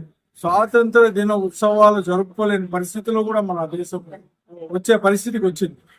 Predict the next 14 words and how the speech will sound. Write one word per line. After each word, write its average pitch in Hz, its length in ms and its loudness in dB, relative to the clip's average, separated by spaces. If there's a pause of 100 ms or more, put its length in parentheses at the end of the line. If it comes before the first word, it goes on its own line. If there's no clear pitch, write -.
(420)
మరి 202 160 4
నరేంద్ర 220 380 4
మోడీ 226 260 4
గారు 196 360 0 (180)
ప్రధానమంత్రి 220 580 2
అయిన 208 220 0
తర్వాత 202 580 2 (300)
స్వాతంత్ర 214 580 2
దిన 190 300 -2
ఉత్సవాలు 214 640 0
జరుపుకుంటూ, 214 760 -4 (400)
అదే 233 260 0
విధంగా 262 420 4
స్వాతంత్రం 226 880 0